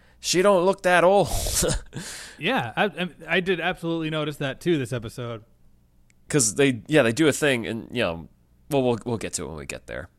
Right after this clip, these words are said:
Speaker 1: But, um,
Speaker 2: It looks like a local theater production where they just have a younger person put a wig on and some,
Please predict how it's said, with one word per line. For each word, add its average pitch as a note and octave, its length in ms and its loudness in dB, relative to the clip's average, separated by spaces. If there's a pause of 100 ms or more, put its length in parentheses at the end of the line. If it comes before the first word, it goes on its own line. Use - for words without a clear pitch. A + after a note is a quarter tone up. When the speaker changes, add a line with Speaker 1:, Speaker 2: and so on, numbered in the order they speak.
(440)
Speaker 1:
But, A#2+ 160 6
um, G#2 400 6 (400)
Speaker 2:
It F#3+ 100 -6
looks A3+ 180 -4
like A#3+ 160 0
a G#3 60 -2
local F#3+ 340 -2
theater F#3 380 -2
production B2+ 540 -8
where B2+ 120 -4
they B2 120 -6
just C3+ 160 -10
have D3+ 160 -4
a C3+ 60 -6
younger C#3+ 280 -6
person C#3+ 340 -8
put C3 160 -6
a B2 60 -6
wig C3+ 220 -6
on B2+ 200 -6
and A#2+ 160 -10
some, A#2 280 -12